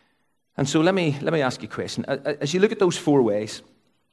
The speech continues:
and if you were here four weeks ago, as you think back over the past month, how have you been doing with the doing of God's word? How have you been doing with the doing of God? How have you got on practicing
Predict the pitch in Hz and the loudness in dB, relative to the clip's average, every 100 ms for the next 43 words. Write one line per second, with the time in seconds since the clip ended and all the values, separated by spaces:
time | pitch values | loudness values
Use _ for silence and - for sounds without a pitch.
0 | _ _ _ _ _ _ _ _ - 135 | _ _ _ _ _ _ _ _ -6 -4
1 | 143 156 151 208 220 220 190 165 160 160 | -2 0 0 0 0 2 4 4 0 0
2 | 151 147 147 147 147 220 233 220 180 175 | 0 2 -2 -2 -2 0 0 2 2 2
3 | 156 151 147 - 127 123 - 104 101 - | 0 0 -2 -2 -2 -4 -4 -2 -4 -8
4 | - _ _ _ _ - 190 196 226 247 | -20 _ _ _ _ -2 6 6 6 2
5 | - 214 147 143 143 139 139 127 123 156 | 0 -2 -2 0 2 0 0 0 0 2
6 | 147 107 110 117 113 - - _ _ _ | 2 2 0 -4 -6 -14 -20 _ _ _
7 | _ _ - 123 120 - 107 - 127 117 | _ _ 0 0 0 -6 -8 0 0 2
8 | 104 101 98 - 101 - 78 69 - 58 | -2 -6 -8 -12 -12 -10 -10 -12 -18 -18
9 | - _ _ _ _ _ _ _ _ _ | -20 _ _ _ _ _ _ _ _ _
10 | _ _ _ _ _ _ _ - 190 208 | _ _ _ _ _ _ _ -2 2 2
11 | 202 170 151 143 120 120 113 113 117 107 | 0 -2 -2 2 0 2 -2 -4 -8 -2
12 | 120 120 120 120 - 110 - 185 226 202 | 0 2 0 -4 -6 -6 -2 0 0 0
13 | 196 147 147 147 147 - 127 123 120 - | -2 2 4 4 2 0 0 2 -2 -4
14 | - 147 - - 170 - 135 101 90 | 0 0 -2 -10 -10 -6 -6 -6 -10